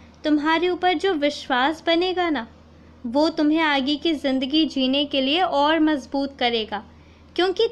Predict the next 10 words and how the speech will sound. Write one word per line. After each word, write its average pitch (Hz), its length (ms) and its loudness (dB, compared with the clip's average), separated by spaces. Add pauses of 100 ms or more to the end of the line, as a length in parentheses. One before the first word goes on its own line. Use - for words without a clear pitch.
तुम 349 120 0
मुझे 392 400 -2
खोजते 320 640 -2
हो, 240 180 -4 (680)
पर 415 200 2
मैं 320 220 2
तो 427 100 0
तुम 415 260 -2
में 453 280 -2
हूँ। 277 180 -4